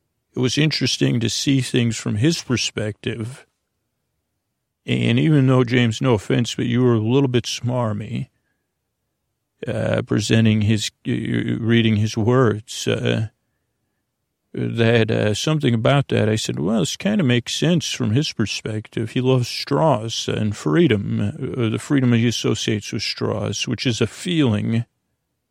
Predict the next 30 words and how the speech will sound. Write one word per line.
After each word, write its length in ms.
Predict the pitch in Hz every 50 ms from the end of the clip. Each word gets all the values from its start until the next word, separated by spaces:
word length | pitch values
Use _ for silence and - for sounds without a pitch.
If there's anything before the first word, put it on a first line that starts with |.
| _ _ _ _ _ _ _ _ _ _ _ _ _ _ _ _ _ _ _ _ _ _ _ -
Uh, 140 | - 151
so 180 | - - 202 196
also, 220 | 190 160 - 151
James, 320 | 127 123 127 123 113 107 117
here's 180 | 160 151 127
the 100 | 120 117
thing, 520 | 107 - 131 123 113 107 107 110 117 120 - _ _ _ _ _ _ _ _ _ _ _ _ _ _ _ _
uh, 360 | - 120 117 110 110 110 110 110
that 240 | 113 117 117 107 107
I, 220 | 107 104 113 120 -
I, 100 | 113 107
I, 600 | 107 117 120 107 107 113 117 123 120 117 117 113
that 300 | 110 107 107 107 117 117
it 160 | 110 107 -
came 320 | - - 127 120 120 113 110
to 60 | 107
me. 400 | 107 101 110 107 107 107 107 123 180 202
I 80 | - 127
guess 240 | 120 135 127 - 143
I 80 | 127
didn't 220 | 127 127 113 104 107
deal 200 | 117 123 123 110
with 140 | 101 101 -
this, 240 | - 104 - -
though, 220 | - 117 107 104 113
so 160 | - - -
maybe 260 | 113 120 117 117 117
this 240 | 120 120 113 - -
is 140 | 120 120 120
where, 420 | 120 113 113 113 110 110 104 98